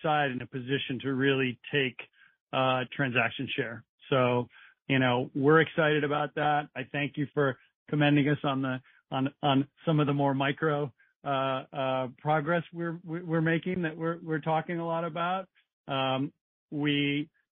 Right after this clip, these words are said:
you know, w-, we're, we're feeling it, we're feeling it happening.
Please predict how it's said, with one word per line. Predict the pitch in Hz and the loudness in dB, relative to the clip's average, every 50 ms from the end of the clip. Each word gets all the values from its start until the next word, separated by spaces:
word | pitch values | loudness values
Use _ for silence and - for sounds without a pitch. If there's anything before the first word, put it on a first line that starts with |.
| _ | _
you | - 147 | -6 -4
know, | 143 143 139 135 143 | -2 -2 -2 -2 -4
w-, | 147 175 147 143 147 _ _ _ _ | -6 -6 -8 -8 -8 _ _ _ _
we're, | 147 143 143 143 - _ _ _ | -2 0 0 -2 -4 _ _ _
we're | - 139 147 147 147 - - - - _ - | 0 4 4 4 4 2 -2 -16 -20 _ 2
feeling | 190 185 185 190 190 196 196 202 202 208 208 | 4 6 6 6 6 4 2 2 2 0 -2
it, | 214 - _ _ _ - | -2 -6 _ _ _ -8
we're | 156 156 151 - _ | -8 -8 -8 -8 _
feeling | - 180 180 180 180 180 185 180 175 170 | -2 0 2 2 0 0 -2 -2 -2 -2
it | 170 180 | -4 -6
happening. | - 170 165 170 165 - 196 190 196 202 202 220 | -6 -4 -4 -6 -4 -4 -6 -4 -4 -4 -4 -6